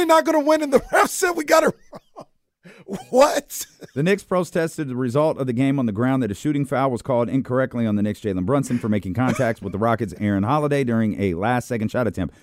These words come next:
Speaker 2: Under the standard for N B A game protest, New York was required to demonstrate that there was a misapplication of the official playing rules as opposed to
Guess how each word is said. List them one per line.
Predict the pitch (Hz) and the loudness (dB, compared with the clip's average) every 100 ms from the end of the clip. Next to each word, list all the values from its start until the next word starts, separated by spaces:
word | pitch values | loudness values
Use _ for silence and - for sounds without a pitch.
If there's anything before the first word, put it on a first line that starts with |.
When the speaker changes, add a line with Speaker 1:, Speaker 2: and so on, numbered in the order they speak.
| _ - | _ -6
Speaker 2:
Under | 104 104 | -2 -2
the | |
standard | - 139 151 147 127 | 0 0 2 0 -2
for | 113 | -2
N | 113 | 0
B | 107 98 | 2 0
A | |
game | 87 95 82 | 0 0 0
protest, | 131 135 139 127 - | 0 0 0 -2 -2
New | |
York | 101 127 135 | 0 0 0
was | 104 90 | -4 -8
required | 85 151 143 139 | -4 0 0 0
to | 98 | 0
demonstrate | 107 104 113 104 - _ _ - | 0 0 -2 -4 -6 _ _ -6
that | 98 | 0
there | 110 | 2
was | 107 104 - | 2 0 0
a | 104 | 0
misapplication | 101 185 180 165 110 135 123 120 110 | 2 2 2 -2 -2 -2 -2 -2 -2
of | 82 | -2
the | 92 87 76 | -4 -4 -2
official | 90 85 - 175 - 165 127 | -4 -4 -2 -2 0 0 0
playing | - 147 147 131 139 | 0 2 2 2 0
rules | 165 123 120 | 2 2 0
as | 123 107 | -2 -2
opposed | 131 131 123 | 2 2 0
to | 131 123 | 0 0